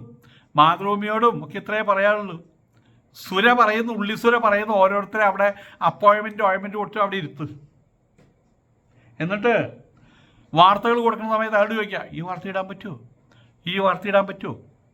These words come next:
ആ വാർത്ത ഇടാൻ പറ്റുമോ?" അയാൾ പറഞ്ഞ പോലെ വാർത്ത ഇടും. അല്ലെങ്കിൽ അടി കിട്ടുന്ന പറഞ്ഞപ്പോ, അല്ലെങ്കിൽ നിങ്ങളെ മോന്തയുടെ ഷേപ്പ് മാറ്റുന്നാ പറയുന്നത്. ഏ, ഇത്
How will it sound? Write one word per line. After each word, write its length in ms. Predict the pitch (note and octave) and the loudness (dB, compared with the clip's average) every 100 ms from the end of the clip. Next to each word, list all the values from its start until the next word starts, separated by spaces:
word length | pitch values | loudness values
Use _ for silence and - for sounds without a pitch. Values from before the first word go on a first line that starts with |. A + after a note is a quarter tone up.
| _ _ _ - | _ _ _ 0
ആ 100 | D3 F#3 | 4 6
വാർത്ത 220 | G#3 - G3+ | 4 2 0
ഇടാൻ 120 | G3 | -2
പറ്റുമോ?" 180 | F3 F3+ | 0 2
അയാൾ 180 | F#3+ A3 | 4 4
പറഞ്ഞ 240 | F#3+ F#3+ G3 | 2 2 0
പോലെ 140 | F#3+ G3 | 2 2
വാർത്ത 220 | G3 A3 | 0 -6
ഇടും. 140 | A3 A#3 - _ _ _ _ _ _ - | -12 -14 -18 _ _ _ _ _ _ -4
അല്ലെങ്കിൽ 260 | C3+ F#3 | 0 2
അടി 120 | F3+ G#3 | 2 -2
കിട്ടുന്ന 280 | C4 C4 C4 | -4 2 4
പറഞ്ഞപ്പോ, 320 | B3+ B3 B3 G#3 - - _ _ _ _ _ _ _ _ _ | 4 2 0 -4 -6 -20 _ _ _ _ _ _ _ _ _
അല്ലെങ്കിൽ 240 | D3+ F#3+ A3+ | 2 4 4
നിങ്ങളെ 120 | A#3 | 6
മോന്തയുടെ 320 | G3+ G#3 A#3 A#3 | 4 4 2 4
ഷേപ്പ് 260 | A3+ G#3+ A#3+ | 2 2 2
മാറ്റുന്നാ 320 | A#3+ A#3 B3 B3 | 2 2 0 0
പറയുന്നത്. 400 | A#3+ A#3+ A#3 A3+ G3+ - _ _ _ D3+ | 2 0 -2 -8 -12 -18 _ _ _ -8
ഏ, 80 | F#3 B3+ - _ _ _ _ _ _ _ _ _ _ _ _ _ _ _ _ _ _ _ _ _ _ _ - - - - C#3+ | -8 -10 -16 _ _ _ _ _ _ _ _ _ _ _ _ _ _ _ _ _ _ _ _ _ _ _ -20 -20 -20 -6 0
ഇത് 180 | F3 | 6